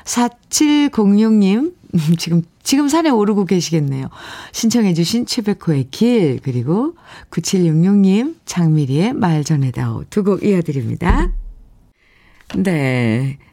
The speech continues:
최희준의 길. 제가 아까, 아, 소개할 때 최백호의 길이라 그랬는데, 네, <laughs> 최희준의 길이었어요. 그리고 장미리의 말 전해다오.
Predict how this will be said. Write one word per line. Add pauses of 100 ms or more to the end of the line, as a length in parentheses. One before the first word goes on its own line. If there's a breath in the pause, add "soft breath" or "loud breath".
(140 soft breath)
최희준의
길.
제가
아까, (380 soft breath)
아,
소개할
때
최백호의
길이라
그랬는데, (440 loud breath)
네,
<laughs>
최희준의
길이었어요.
그리고 (280 loud breath)
장미리의
말
전해다오.